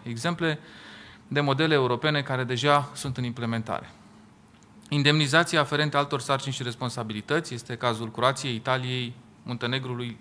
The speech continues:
Lituaniei, Letoniei sau Norvegiei, așadar nu doar modele raportate la Uniunea Europeană, ci și la alte state europene.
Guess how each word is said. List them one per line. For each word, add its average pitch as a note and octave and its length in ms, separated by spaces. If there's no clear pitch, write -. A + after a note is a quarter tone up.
Lituaniei, C3+ 540
Letoniei B2 440
sau G#2+ 180
Norvegiei, D3 600
așadar C3 380
nu C#3 120
doar C3 300
modele B2+ 340
raportate B2+ 500
la B2 60
Uniunea A#2+ 200
Europeană, C3 360
ci C#3 100
și - 160
la A2 60
alte G#2 140
state G#2 260
europene. C3 440